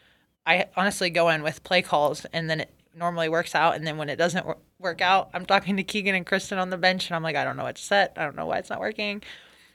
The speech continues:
But, I mean, we have literally, I think at one point we have five people that can hit on the floor other than,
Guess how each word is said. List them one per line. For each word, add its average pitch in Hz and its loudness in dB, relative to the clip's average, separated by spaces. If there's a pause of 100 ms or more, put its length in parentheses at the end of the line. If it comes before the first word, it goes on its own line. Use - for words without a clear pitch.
(180)
But, 190 0
I 185 4
mean, 170 -2 (180)
we 175 -20
have 175 2 (280)
literally, 180 0
I 165 2
think 185 -2
at 151 2
one 180 2
point 151 0
we 160 0
have 147 0
five 165 4
people 156 -2
that 135 -2
can 214 -6
hit 170 0
on 160 -2
the 151 -2
floor 156 0
other 143 0
than, 127 -8